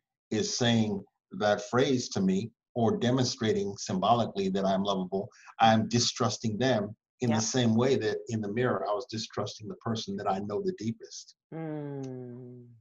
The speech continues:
Speaker 1: You know, and it,
Speaker 2: Wow.
Speaker 1: we, we don't allow, ultimately, we're walking around all day projecting.
Speaker 2: Mm-hmm.
Speaker 1: And so no one can give us anything from the external that we haven't created the space for in the internal.
Speaker 2: That's right.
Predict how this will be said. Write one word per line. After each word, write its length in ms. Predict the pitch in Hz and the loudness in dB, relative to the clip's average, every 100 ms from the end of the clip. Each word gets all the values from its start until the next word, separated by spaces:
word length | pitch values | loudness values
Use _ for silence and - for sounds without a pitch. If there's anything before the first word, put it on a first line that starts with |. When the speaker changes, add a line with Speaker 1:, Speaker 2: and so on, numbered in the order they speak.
| - | -10
Speaker 1:
You 80 | - | -6
know, 200 | 92 110 | -4 -2
and 100 | 117 | 0
it, 60 | 110 117 | 0 0
Speaker 2:
Wow. 80 | 113 120 | 0 0
Speaker 1:
we, 180 | 117 - | -2 2
we 100 | 123 | 6
don't 160 | 123 120 | 6 6
allow, 500 | 110 117 117 113 107 - _ - | 6 8 10 8 6 -6 _ 6
ultimately, 720 | 143 147 143 107 117 113 110 107 | 6 6 0 0 2 2 0 0
we're 100 | 113 | 0
walking 380 | 107 127 - 120 | 4 4 4 2
around 140 | 110 | 4
all 140 | 107 104 | 4 2
day 140 | 101 - | 0 -2
projecting. 680 | 95 101 101 - 180 226 - _ - | -4 -2 -2 -2 -4 -4 -8 _ -10
Speaker 2:
Mm-hmm. 380 | 147 135 139 143 - _ _ _ | -8 -8 -8 -8 -12 _ _ _
Speaker 1:
And 380 | 120 104 104 - | -2 0 -2 -4
so 520 | - 131 117 107 107 - _ 113 | -2 2 2 2 -2 -8 _ -4
no 420 | 110 127 131 156 | 2 4 6 6
one 260 | 180 185 | 4 4
can 220 | - 139 117 | 0 -4 -2
give 200 | 143 127 | 0 0
us 280 | 110 - _ | -2 -6 _
anything 680 | 117 113 110 98 95 95 95 _ | 0 0 0 -2 -2 -2 -6 _
from 160 | 107 104 | -4 -4
the 140 | 98 110 | -2 -2
external 640 | 113 - 110 92 92 98 | -4 -2 -2 0 -2 -4
that 140 | 98 98 | -4 -6
we 120 | 95 | -6
haven't 240 | 110 117 123 | -4 -6 -8
created 360 | - 104 95 92 | -6 -2 -2 -4
the 80 | |
space 400 | - - 104 - | -10 -6 -4 -4
for 300 | - 98 - - - | -4 -4 -4 -6 -8
in 100 | 95 | -8
the 80 | - 196 | -8 -8
internal. 380 | 113 - - - - _ - | -10 -10 -14 -18 -20 _ -10
Speaker 2:
That's 240 | 135 - | -8 -8
right. 300 | 131 143 - | -10 -10 -14